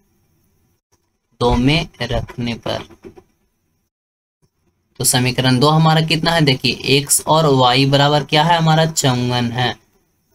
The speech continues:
ठीक है, अब एक्स के जगह पे हमको कितना रखना है, three plus y,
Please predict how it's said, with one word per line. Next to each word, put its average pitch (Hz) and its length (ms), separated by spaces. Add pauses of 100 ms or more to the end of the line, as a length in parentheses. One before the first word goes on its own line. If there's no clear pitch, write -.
(160)
ठीक 147 160
है, 185 220
अब 131 160 (120)
एक्स 160 300
के 170 120
जगह 175 220
पे 175 120
हमको 175 260
कितना 180 260
रखना 180 320
है, 180 160
three 160 460
plus 156 360
y, 123 320